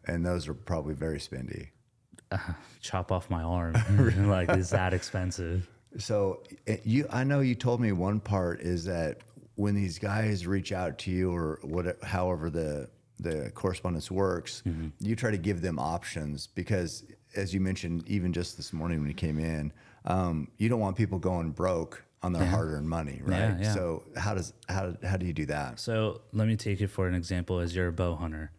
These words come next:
Speaker 2: right? You take each hunt with absolute highest respect that you can.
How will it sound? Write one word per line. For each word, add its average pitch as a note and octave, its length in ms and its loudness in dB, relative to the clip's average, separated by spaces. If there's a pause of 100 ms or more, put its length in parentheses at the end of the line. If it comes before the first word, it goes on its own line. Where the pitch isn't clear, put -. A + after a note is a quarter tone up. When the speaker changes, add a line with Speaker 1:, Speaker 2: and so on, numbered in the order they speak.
Speaker 2:
right? F#2+ 340 0 (320)
You G#2 180 6
take G2 480 -4 (120)
each G#2+ 560 -4 (100)
hunt F2+ 480 0 (200)
with F#2 220 -2 (220)
absolute F#2+ 760 -2 (300)
highest F#2+ 680 -2
respect - 640 -6
that F#2 160 -4
you F#2+ 80 -4
can. F2 380 -4